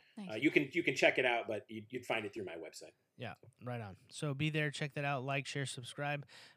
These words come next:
Speaker 3: buy some art, get a commission. Caleb is awesome. I've gotten some from him before, and it's fantastic. I love his work,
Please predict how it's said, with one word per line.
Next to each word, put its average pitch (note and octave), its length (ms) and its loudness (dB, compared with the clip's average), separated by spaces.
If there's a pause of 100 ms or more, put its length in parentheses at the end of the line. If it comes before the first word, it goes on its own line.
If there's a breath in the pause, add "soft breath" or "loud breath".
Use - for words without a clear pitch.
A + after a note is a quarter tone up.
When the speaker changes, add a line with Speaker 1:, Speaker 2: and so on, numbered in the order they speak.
(140)
Speaker 3:
buy C#3+ 160 4
some C#3+ 220 -2
art, D3+ 360 -2
get D#3 160 0
a D3+ 60 -2
commission. D#3 580 -4
Caleb D3 340 -4
is B2 120 -4
awesome. A#2+ 560 -6
I've A#2+ 220 -8
gotten B2 280 -6
some A#2+ 160 -10
from B2 180 -10
him B2+ 200 -6
before, E3+ 320 -4
and B2+ 200 -8
it's A#2 140 -10
fantastic. A2+ 640 -10
I A2 40 -14
love A2 180 -8
his G#2+ 120 -10
work, A2 200 -10